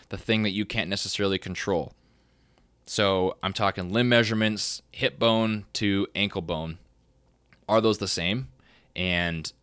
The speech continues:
they're not in all people. Some people do have longer legs on one side than the other. And if that's the case, a squat and a deadlift probably aren't the best movements for you, which I'll get into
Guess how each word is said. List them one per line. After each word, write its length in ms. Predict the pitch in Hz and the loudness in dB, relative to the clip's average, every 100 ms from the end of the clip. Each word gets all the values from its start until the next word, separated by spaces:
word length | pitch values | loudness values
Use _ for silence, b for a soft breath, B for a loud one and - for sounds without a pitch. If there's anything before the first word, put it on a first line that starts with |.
| - | -10
they're 140 | 92 | -6
not 240 | 113 160 | -4 -4
in 60 | - | -6
all 120 | 82 | -6
people. 420 | - 80 - 57 - _ | -6 -8 -10 -14 -16 _
Some 180 | - 82 | -14 -10
people 240 | 95 104 95 | -6 -2 0
do 220 | 98 107 | 2 4
have 180 | 113 98 | 4 2
longer 320 | 101 113 113 | 2 2 2
legs 600 | 110 123 120 107 - - _ | 4 4 2 -4 -6 -10 _
on 160 | 95 104 | -4 0
one 160 | 113 | 0
side 300 | 113 120 123 | 2 4 4
than 120 | 120 | 4
the 140 | 117 113 | 2 2
other. 260 | 156 120 | 4 2
And 220 | - 104 110 | 2 0 -2
if 100 | - | 0
that's 240 | 110 131 | 0 0
the 120 | 131 | -4
case, 500 | - 170 180 143 - B B B B B | -4 0 0 0 -2 B B B B B
a 100 | - | -2
squat 360 | - - 104 110 | -2 2 2 2
and 80 | 104 | 0
a 60 | |
deadlift 640 | 98 110 123 101 90 - - | 0 0 2 2 2 -2 -6
probably 300 | 95 107 107 | -2 0 0
aren't 240 | 101 101 | -2 -4
the 60 | 92 | -2
best 300 | 92 90 - | 0 0 0
movements 380 | 113 117 98 - | 0 2 -2 -4
for 240 | 85 80 | -4 -4
you, 160 | 80 85 | -4 -4
which 180 | 85 | -4
I'll 120 | 90 90 | -4 -2
get 140 | 85 | 0
into 440 | 98 95 90 80 | 0 0 -2 -4